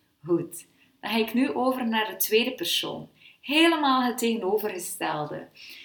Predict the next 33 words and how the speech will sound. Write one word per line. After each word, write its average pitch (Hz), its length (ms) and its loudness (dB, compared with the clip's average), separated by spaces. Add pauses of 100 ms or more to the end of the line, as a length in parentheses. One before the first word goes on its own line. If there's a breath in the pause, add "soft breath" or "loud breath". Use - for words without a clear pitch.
(240 loud breath)
En 214 80 -4
het 214 120 -8
is 233 120 0
iemand 233 280 2
die 226 80 -2
je 208 200 4
wel 233 300 6
luid 202 300 2
op 175 180 -4
hoort 165 220 -2
lachen. 170 400 -4
Iemand 190 400 -8
die 190 220 -12 (260 soft breath)
helemaal 220 720 2
gepassioneerd 190 800 -2
is - 80 -2
over 175 180 -2
zijn 175 220 -4
job. 196 380 -4
En 180 120 -6
hoe 175 80 -2
merk 180 360 0
je 269 120 -2
dat? 269 200 0 (300 loud breath)
Die - 120 -10
vertelt 214 560 -2
daar 190 180 -2
ook 175 160 -4
graag 175 380 -4
over 220 480 -2 (200)
buiten 202 640 0
zijn 175 200 2
uren. 170 520 0